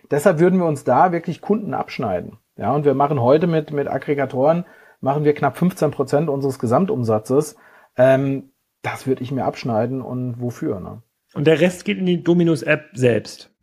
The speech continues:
Speaker 1: Genau.
Speaker 2: Und in, in diese App
Speaker 1: Beziehungsweise
Speaker 2: gehen
Speaker 1: online.
Speaker 2: oder, genau, oder die Webseite. Und da gehen sie aber auch rein, weil sie dann einen besseren Preis zum Beispiel finden oder
Speaker 1: Ja.
Speaker 2: mehr Angebot oder mehr Konfigurationsmöglichkeiten haben? Oder was sind da die
Speaker 1: Nicht,
Speaker 2: Treiber?
Speaker 1: nicht, nicht mehr Angebot und auch nicht mehr Konfiguration. Das ist also auch bei den Aggregatoren gleich.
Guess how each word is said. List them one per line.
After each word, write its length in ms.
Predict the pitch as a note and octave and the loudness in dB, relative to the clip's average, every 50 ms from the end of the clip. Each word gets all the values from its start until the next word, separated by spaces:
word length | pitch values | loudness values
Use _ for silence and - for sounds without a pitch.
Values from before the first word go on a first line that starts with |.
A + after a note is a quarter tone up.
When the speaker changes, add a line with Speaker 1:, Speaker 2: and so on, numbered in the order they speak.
| _ _ _ _ _ | _ _ _ _ _
Speaker 1:
Genau. 380 | - E3+ D3+ A#2 F2+ - - _ _ _ _ _ _ _ _ _ _ _ - | -2 -2 -2 -2 -6 -10 -14 _ _ _ _ _ _ _ _ _ _ _ -6
Speaker 2:
Und 420 | D3 C3+ B2+ C3 - C3 B2 B2 | -4 -4 -4 -6 -10 -18 -20 -16
in, 280 | - - D#3 D3 C#3 - | -10 -6 -6 -4 -6 -4
in 0 | |
diese 280 | - - E3+ E3+ D#3+ | -2 0 2 2 4
App 60 | D#3 D3+ | 4 4
Speaker 1:
Beziehungsweise 300 | - - C3+ B2+ B2 C3 | 4 4 4 2 2 2
Speaker 2:
gehen 200 | - E3 B2 A#2 | 2 2 2 2
Speaker 1:
online. 240 | G2+ G#2 G#2 G#2+ - _ _ _ _ _ _ _ _ - | 0 -2 -6 -10 -14 _ _ _ _ _ _ _ _ -6
Speaker 2:
oder, 220 | C#3 C3+ A#2+ A#2 | -6 -6 -6 -8
genau, 260 | - C3 A#2+ A#2 A#2 | -6 -4 -4 -2 0
oder 120 | A2+ A#2 A2+ | 0 0 0
die 240 | A2+ C3 C3 A#2+ | 0 -2 -2 0
Webseite. 320 | A#2 C3 C3+ - D#3 D3 C#3 | 0 0 2 2 0 0 0
Und 200 | C3 B2 A#2 - | 0 0 2 2
da 120 | C3+ D3 | 2 2
gehen 200 | C#3+ D3+ E3+ F3 | 2 0 0 2
sie 80 | E3+ E3 | 2 4
aber 100 | D3+ C#3+ | 4 4
auch 100 | C3 B2+ | 4 2
rein, 280 | C#3 D3 E3 F#3 F3 | 0 0 0 0 2
weil 120 | D#3 D#3 D3+ | 2 2 2
sie 120 | C#3 D3 | 2 2
dann 260 | D3+ D3 D3 D3+ D3 | 2 2 0 0 -2
einen 160 | D3 C#3+ C3+ B2+ | -4 -2 0 2
besseren 300 | D#3 D3 - C#3 C3+ B2+ | 2 2 2 0 0 0
Preis 240 | - C#3 D#3 - | 0 0 -2 0
zum 80 | - G#3 | -2 -4
Beispiel 240 | A3 G#3 - - G3+ | -6 -6 -6 -6 -6
finden 340 | A3+ A#3+ A#3 A3 C4 C4+ C4 | -6 -6 -6 -8 -10 -10 -6
oder 200 | - F3 E3+ E3 | -4 -2 0 0
Speaker 1:
Ja. 80 | E3 | 0
Speaker 2:
mehr 280 | D#3 D3 C#3+ C#3 - - | 2 2 2 2 2 0
Angebot 480 | D#3 F#3+ G#3 G#3 F3+ G3+ B3 C4 - | 0 0 0 0 2 0 0 0 2
oder 140 | F#3 D#3 D3 | 2 0 2
mehr 140 | D3 D3 D3+ | 2 2 2
Konfigurationsmöglichkeiten 1200 | - D#3 D3 D#3 D3 C#3 C#3 C#3 C3 C3+ E3 F3+ G3 - G#3 G3+ G#3 - - - F#3 F#3+ - F#3 F3 | 2 2 0 0 0 0 0 -2 -2 0 -2 -2 -2 -2 -2 -4 -4 -4 -6 -4 -4 -4 -4 -4 -4
haben? 140 | G3 G3 F3+ | -2 -2 -2
Oder 120 | D#3 C#3 | 0 2
was 120 | C#3 C3 | 2 2
sind 120 | - C#3 A#2+ | 2 2 4
da 60 | B2 | 6
die 60 | - | 6
Speaker 1:
Nicht, 260 | A#2+ A#2 A2 G#2+ - | 6 4 2 -2 -6
Speaker 2:
Treiber? 300 | - - A#2 A2 G2+ G#2+ | -8 -6 -4 -2 -2 0
Speaker 1:
nicht, 340 | D3+ E3+ G3 G3+ - - _ | 2 2 2 0 0 -4 _
nicht 340 | - C#3+ D#3+ G3+ G3+ - - | -4 0 0 0 0 0 0
mehr 160 | E3 D3+ C3+ | 0 0 2
Angebot 520 | C#3+ F#3 A3+ A#3+ G#3+ A3+ A#3 A#3+ A#3+ - - | 2 2 0 0 2 2 2 2 2 0 -2
und 100 | D#3 D#3 | -2 0
auch 140 | D#3 E3 | 0 0
nicht 160 | F3+ F#3 D#3 E3 | 0 -2 -2 -2
mehr 100 | E3+ D#3+ | -4 -4
Konfiguration. 800 | - F3+ E3+ D#3+ - D#3+ D#3 C#3+ C#3 C3 - - E3 A3 B3 | -2 -4 -4 -4 -4 -4 -2 0 0 0 0 0 0 2 2
Das 160 | G#3+ F3+ E3 | 2 0 0
ist 160 | E3 D#3 - - | 0 -2 0 0
also 180 | C#3+ D3 D#3 | 0 2 2
auch 140 | C#3+ C#3+ C#3 | 2 2 2
bei 100 | - D3+ | 0 0
den 140 | D3 D3 D3 | 0 0 0
Aggregatoren 720 | C3+ C#3 - D3+ C#3+ C#3 C#3 C#3 C3 C3+ D3 C3 B2 B2 | -2 0 2 2 2 2 2 -2 0 0 0 0 0 0
gleich. 480 | B2 B2+ A#2 A#2+ D#3+ G3+ G#3+ - - | 0 0 2 2 2 2 0 -2 -6